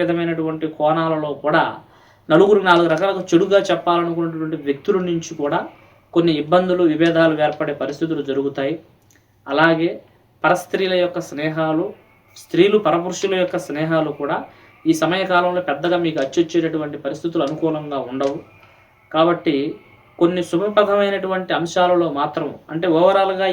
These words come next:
ఈ మాసకాలం అంతా కూడా మీరు సంతోషించదగినటువంటి అంశం ఏదైనా ఉంది అంటే, చాలా కాలంగా ఏదైనా బలమైనటువంటి వివాహానికి సంబంధించిందో, సుముహూర్తానికి సంబంధించిందో, లేకపోతే పెళ్ళిళ్ళు, శుభ కార్యక్రమాలకు సంబంధించి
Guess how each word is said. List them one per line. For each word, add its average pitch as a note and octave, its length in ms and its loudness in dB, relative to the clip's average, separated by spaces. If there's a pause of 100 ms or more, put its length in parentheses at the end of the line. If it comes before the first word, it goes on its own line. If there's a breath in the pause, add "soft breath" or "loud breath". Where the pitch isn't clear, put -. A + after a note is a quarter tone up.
ఈ - 20 0 (120)
మాసకాలం E3+ 680 -2
అంతా D#3+ 260 -4 (160)
కూడా C3 200 0 (580 soft breath)
మీరు E3+ 280 2
సంతోషించదగినటువంటి F3+ 1160 -2
అంశం D#3 360 -6
ఏదైనా D3+ 340 -6
ఉంది D3 280 -2
అంటే, B2 220 -10 (800 soft breath)
చాలా F#3 320 4 (140)
కాలంగా F#3+ 480 2 (480)
ఏదైనా E3 300 2
బలమైనటువంటి F#3 800 0
వివాహానికి F3 520 0
సంబంధించిందో, D#3+ 760 -4 (240)
సుముహూర్తానికి E3+ 640 -2
సంబంధించిందో, D3+ 680 -6 (600 soft breath)
లేకపోతే F3 500 2 (120)
పెళ్ళిళ్ళు, F3+ 500 -2
శుభ E3 140 -4 (100)
కార్యక్రమాలకు D#3+ 720 -4
సంబంధించి D#3 560 -6